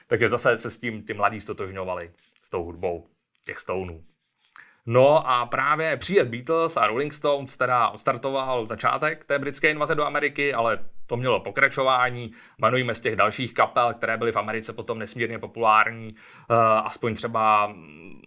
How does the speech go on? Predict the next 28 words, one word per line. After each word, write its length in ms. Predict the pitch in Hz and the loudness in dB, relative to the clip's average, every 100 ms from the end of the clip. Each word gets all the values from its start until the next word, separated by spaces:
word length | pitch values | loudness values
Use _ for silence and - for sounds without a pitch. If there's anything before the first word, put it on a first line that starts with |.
| 123 | -2
další 280 | 107 - | -2 0
rockové 340 | 123 110 113 104 | 0 2 2 2
kapely 400 | 104 - 113 104 | 0 -4 -4 -2
The 80 | 104 | 0
Animals 720 | 104 131 131 120 110 - - | 0 0 -2 -4 -6 -10 -8
a 80 | 107 | -6
The 80 | 101 | 0
Kinks. 640 | 110 110 107 101 - - _ _ _ - | 4 4 2 -6 -14 -16 _ _ _ -4
A 120 | 120 | 0
právě 540 | - 107 113 127 123 117 | 4 6 4 2 0 -2
píseň 520 | 147 156 - 131 117 | -4 0 2 2 0
od 220 | 120 110 | -2 -4
The 200 | 104 107 | -2 0
Animals, 560 | 110 175 135 104 - - | 2 2 0 -2 -4 -6
eh, 40 | 120 113 110 110 | -4 -2 -4 -4
We 120 | 117 | -2
Gotta 300 | 135 131 127 | 0 2 2
Get 180 | 123 123 | 2 2
Out 240 | 127 131 | 4 4
of 120 | 123 117 | 0 -4
This 180 | 113 | -6
Place, 640 | - 139 156 104 98 - - | 0 2 4 2 -4 -14 -14
musíme 340 | 127 110 127 120 | -6 -4 0 0
vypadnout 460 | 117 135 131 117 | 2 0 0 -6
z 40 | 110 | -4
tohohle 320 | 127 120 107 | -2 0 -2
místa, 520 | 107 151 - 101 90 _ _ _ _ | -4 -8 0 0 0 _ _ _ _
eh, 40 | - | 0